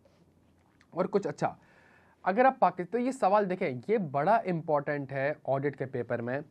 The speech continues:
कि आपके पास एक अच्छा प्रैक्टिकल एक्सपीरियंस होना चाहिए। अगर आपके पास एक अच्छा प्रैक्टिकल एक्सपीरियंस नहीं है, एक अच्छा प्रैक्टिकल एक्सपोजर नहीं है, आ, तो चीज़ें थोड़ी सी मुश्किल होती हैं। हमारे सराउंडिंग जितनी भी चीज़ें हो रही होती हैं, उसके ऊपर कोई ना कोई आईएफ़आरएस लाजमी ट्रिगर कर रहा होता है और उसके बेसिस पे कोई ना कोई आईज़ेड ट्रिगर कर रहा होता है।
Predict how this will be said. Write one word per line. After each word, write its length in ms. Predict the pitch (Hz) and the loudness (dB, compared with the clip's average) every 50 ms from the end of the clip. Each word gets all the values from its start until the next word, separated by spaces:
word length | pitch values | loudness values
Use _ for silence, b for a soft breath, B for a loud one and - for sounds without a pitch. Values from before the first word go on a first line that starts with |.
| b b b b _ - 190 | b b b b _ -4 -2
कि 40 | |
आपके 340 | - 180 180 180 - - 208 | 4 4 4 4 4 2 0
पास 340 | 202 - 190 190 202 196 - | 2 4 4 4 4 2 0
एक 220 | 180 185 185 185 - - | -2 -2 -4 -4 -6 -8
अच्छा 380 | 156 - - - - 208 202 | -8 -8 -6 0 4 6 6
प्रैक्टिकल 720 | 202 196 - 170 151 151 - - 160 151 - 160 160 156 151 | 6 4 2 0 0 0 -2 -6 -6 -2 0 0 0 0 -2
एक्सपीरियंस 580 | 143 131 - - - 143 135 139 143 139 135 - | -6 -10 -10 -8 -4 -4 -2 0 -2 -2 -2 -4
होना 160 | 127 120 123 | -4 -4 -4
चाहिए। 320 | 113 - 113 104 101 101 - - _ _ _ _ b b b b b b b | -4 -6 -8 -10 -10 -12 -16 -20 _ _ _ _ b b b b b b b
अगर 200 | 180 185 196 220 | -2 2 4 6
आपके 180 | 208 214 208 214 | 6 6 6 4
पास 200 | 196 220 208 202 | 2 2 2 2
एक 100 | 208 175 | 0 -2
अच्छा 260 | 156 160 - - 208 | -4 -4 0 2 2
प्रैक्टिकल 460 | 196 - 185 170 - - 175 180 175 | 2 4 0 -2 0 0 0 2 2
एक्सपीरियंस 520 | 156 151 - - - 156 160 165 156 - - | 0 0 -4 -4 -4 -2 -2 -2 -4 -4 -4
नहीं 220 | 143 143 151 156 | -4 -2 -2 -2
है, 100 | 165 156 | -2 -2
एक 60 | 143 | -2
अच्छा 260 | 135 131 131 - 170 156 | -4 -6 -6 -4 -4 -4
प्रैक्टिकल 440 | - 143 131 - - 131 151 135 | -2 -4 -6 -4 -4 -4 -2 -2
एक्सपोजर 400 | 127 123 - - 135 127 131 135 | -2 -4 -6 -8 -8 -4 -4 -4
नहीं 260 | 120 117 127 147 160 151 | -4 -2 -2 -2 -2 -2
है, 160 | 139 143 151 - b b b b b b | -2 -2 -4 -6 b b b b b b
आ, 360 | - 151 156 156 156 160 160 | 4 6 8 10 10 8 8
तो 360 | 165 160 _ - 196 196 208 196 196 - | 4 2 _ 2 4 4 4 2 2 0
चीज़ें 240 | 202 196 185 190 185 | 0 2 4 4 2
थोड़ी 200 | 190 185 165 165 | 2 2 0 2
सी 100 | 160 170 | 2 0
मुश्किल 340 | 147 135 135 131 - - 131 | 0 0 -2 -4 -2 -2 0
होती 180 | 120 117 123 131 | 0 0 0 -2
हैं। 60 | 131 | -2
हमारे 280 | 139 147 156 175 190 185 | 0 2 2 2 2 0
सराउंडिंग 460 | - - 151 156 165 185 190 196 170 | 0 2 4 4 4 4 2 0 0
जितनी 280 | 151 151 - 196 214 | -2 -4 -2 -2 -2
भी 100 | 214 202 | -2 -2
चीज़ें 260 | 196 - 170 156 156 151 | -4 -6 -6 -4 -2 0
हो 120 | 139 135 | 0 0
रही 120 | 127 127 | 0 -2
होती 180 | 131 131 131 202 | -4 -4 -2 -2
हैं, 60 | 202 | -4
उसके 200 | - - - 185 | -4 -4 -6 -6
ऊपर 180 | 170 - 180 160 | -4 -4 -4 -4
कोई 160 | - 156 147 | -4 -4 -4
ना 80 | 147 151 | -4 -4
कोई 140 | - 170 | -4 -4
आईएफ़आरएस 540 | 151 131 127 131 131 - 135 135 156 151 139 131 | -2 -2 -2 -2 -2 -4 -4 -4 -4 -4 -6 -6
लाजमी 480 | 127 117 113 120 117 120 131 139 160 170 | -4 -2 -2 -2 -4 -6 -4 -4 -4 -2
ट्रिगर 340 | 165 156 139 131 143 131 | -2 -2 -4 -2 -2 -4
कर 160 | 123 139 127 131 | -4 -6 -4 -2
रहा 100 | 135 135 | -2 -2
होता 180 | 135 135 196 | -2 -2 -4
है 40 | 196 | -4
और 40 | 175 | -4
उसके 180 | - - 170 | -4 -6 -6
बेसिस 280 | 156 143 135 131 156 156 | -6 -6 -6 -8 -10 -10
पे 60 | 175 | -10
कोई 160 | 170 - 165 | -8 -6 -6
ना 80 | 156 160 | -6 -6
कोई 140 | 156 175 160 | -6 -8 -8
आईज़ेड 340 | - 123 120 113 - 117 - | -6 -6 -6 -6 -8 -10 -10
ट्रिगर 220 | 120 107 113 107 | -10 -12 -12 -12
कर 120 | - 110 | -14 -14
रहा 80 | 104 110 | -14 -14
होता 180 | 110 110 - | -16 -16 -16
है। 60 | 110 | -18